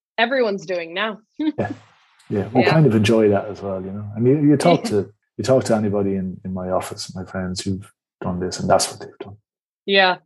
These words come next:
Speaker 1: There's something sort of glamorous from afar about living in this house with, like, the stripped plaster and just a mattress. And then you
Speaker 2: Yeah.
Speaker 1: go to these big shiny jobs in the city.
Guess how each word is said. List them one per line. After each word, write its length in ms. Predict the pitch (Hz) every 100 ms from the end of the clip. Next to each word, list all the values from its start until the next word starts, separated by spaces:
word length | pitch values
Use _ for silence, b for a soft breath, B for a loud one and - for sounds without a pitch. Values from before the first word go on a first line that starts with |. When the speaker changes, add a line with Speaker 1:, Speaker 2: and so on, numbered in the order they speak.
| _ _
Speaker 1:
There's 160 | 220 220
something 280 | 247 247 226
sort 220 | 269 240
of 120 | 196 165 _ -
glamorous 720 | 202 208 202 196 185 - - _ -
from 160 | 220
afar 600 | 185 - 208 196 170 160 -
about 300 | 185 165 160
living 260 | 180 185 180
in 80 |
this 200 | 170 170
house 320 | 180 170 - 180
with, 100 | 175
like, 220 | 165 - -
the 60 |
stripped 520 | 202 - - 180 - _
plaster 640 | 202 170 170 - 185 165
and 160 | 160
just 240 | 160 190 -
a 60 |
mattress. 760 | 175 170 175 - 170 151 - - _
And 160 | 180 180
then 100 | 175
you 60 | 175
Speaker 2:
Yeah. 60 |
Speaker 1:
go 140 | 196 185
to 80 | 185
these 240 | 196 196
big 240 | 208 190
shiny 340 | - 202 190 185
jobs 500 | 170 196 185 180 190
in 140 | 185 175
the 80 | 175
city. 520 | - 202 196 185 170